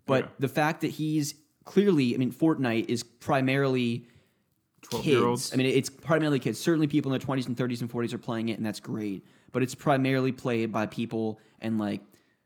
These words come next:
Speaker 1: s-, fifth, sixth, seventh, and eighth grade
Speaker 2: Yeah.
Speaker 1: playing this game. And so he's influencing that audience. But I think to be able to have a positive influence would be awesome, doing what you love.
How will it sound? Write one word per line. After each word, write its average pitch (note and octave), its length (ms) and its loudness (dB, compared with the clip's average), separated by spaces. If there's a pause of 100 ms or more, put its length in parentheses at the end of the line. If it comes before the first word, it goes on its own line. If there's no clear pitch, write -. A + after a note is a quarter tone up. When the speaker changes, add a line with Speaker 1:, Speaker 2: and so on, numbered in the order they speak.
(140)
Speaker 1:
s-, - 220 -6
fifth, - 600 -4
sixth, - 380 -4
seventh, A#2 300 -4
and A2+ 60 -4
eighth A2 160 -4
grade A2+ 500 0
Speaker 2:
Yeah. F#2+ 260 -6 (100)
Speaker 1:
playing B2+ 220 -2
this A2+ 160 -2
game. D3+ 380 2
And B2 120 -2
so B2 480 0 (220)
he's E3+ 340 -2
influencing C3 640 0
that G#2+ 240 0
audience. G#2 720 -2 (300)
But B2 140 0
I A#2+ 60 4
think B2 200 -2
to - 60 -14
be B2+ 80 2
able A#2 180 0
to A#2 520 2 (800)
have A#2+ 160 -6
a G#2+ 40 -6
positive C3 400 -2
influence G#2 400 -6
would G#2 100 -10
be G#2+ 100 -6
awesome, G2+ 480 -6 (360)
doing B2 260 2
what G2+ 140 -2
you G2+ 100 -4
love. - 480 -8